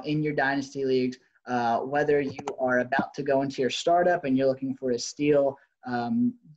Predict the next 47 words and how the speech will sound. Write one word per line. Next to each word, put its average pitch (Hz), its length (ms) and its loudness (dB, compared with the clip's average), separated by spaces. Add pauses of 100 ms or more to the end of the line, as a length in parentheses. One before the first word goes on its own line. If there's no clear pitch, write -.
(120)
given 143 280 0
the 139 80 -2
current 147 260 0
A 139 80 2
D 131 140 -4
P, 170 360 0 (220)
or 170 80 2
you're 165 140 4
just 151 160 -4
looking 160 240 0
for 151 160 -2
guys 135 400 0
to 131 100 -10
kind 139 300 -4
of 131 180 -2 (320)
play 165 100 4
around 156 280 2
with 147 160 -6
for 151 60 -8
the 147 60 -4
next 143 240 -4
year 151 600 0 (200)
to 147 100 -12
two 151 240 -2
years, 151 300 0
even, 180 260 -2
even 185 200 -6
three 180 280 0
years, 151 260 2
in 147 140 -6
guys 135 260 -2
like 139 180 -4
Julio 151 300 2
Jones's 131 400 -2
case. 131 320 -6 (480)
Um, 135 580 0 (520)
you 190 100 2
know, 160 100 2
these, 165 240 0
these 165 140 -2
are 170 80 0
great 170 180 2
guys 175 200 0
to 165 80 -8
go 160 160 4
after 139 260 0
because 143 240 -4